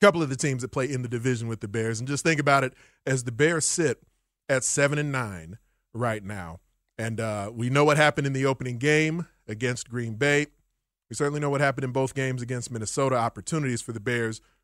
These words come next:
to have potentially taken down the Vikings twice this season. So both those squads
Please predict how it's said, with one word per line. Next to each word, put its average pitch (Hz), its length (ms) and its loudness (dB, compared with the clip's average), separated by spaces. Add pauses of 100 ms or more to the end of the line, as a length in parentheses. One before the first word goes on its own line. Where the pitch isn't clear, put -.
(100)
to 135 140 0
have 127 160 -4
potentially 135 500 -2
taken 120 320 -2
down 110 400 -4 (360)
the 117 60 -4
Vikings 110 540 -4
twice 113 500 -4
this 117 300 -6
season. 120 400 -4
So 113 160 -8
both 139 340 0
those 165 240 -2
squads 101 580 -4